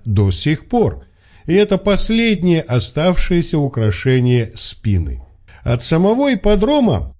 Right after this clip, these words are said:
возведённого при Септимии Севере и основательно перестроенного Константином и его преемниками, остался лишь юго-западный конец,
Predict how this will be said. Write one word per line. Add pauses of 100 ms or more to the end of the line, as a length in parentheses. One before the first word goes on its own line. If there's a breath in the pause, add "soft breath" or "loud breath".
(200)
возведённого
при
Септимии
Севере
и
основательно
перестроенного
Константином
и
его
преемниками, (400 soft breath)
остался
лишь
юго-западный
конец,